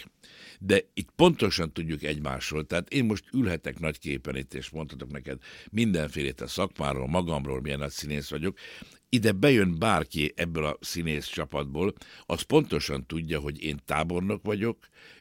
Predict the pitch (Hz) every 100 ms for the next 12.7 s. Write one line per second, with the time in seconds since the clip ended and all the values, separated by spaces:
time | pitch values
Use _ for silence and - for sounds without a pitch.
0 | - 110 120 131 98 92 87 80 73 69
1 | - 67 65 - 104 98 78 76 - 71
2 | 67 65 - - - - 67 - 73 -
3 | 60 - 65 62 - 64 64 65 60 -
4 | - - - 92 92 87 - - 104 101
5 | - - 92 82 - 80 80 71 - 67
6 | 67 67 67 69 69 69 90 - - -
7 | 110 170 160 - 80 110 117 90 80 69
8 | - 120 131 - 78 - 64 71 71 69
9 | 67 65 67 62 - 60 62 - - -
10 | 180 123 - 90 82 76 90 - 64 60
11 | 65 65 104 - 87 82 76 67 - -
12 | - - 127 104 85 82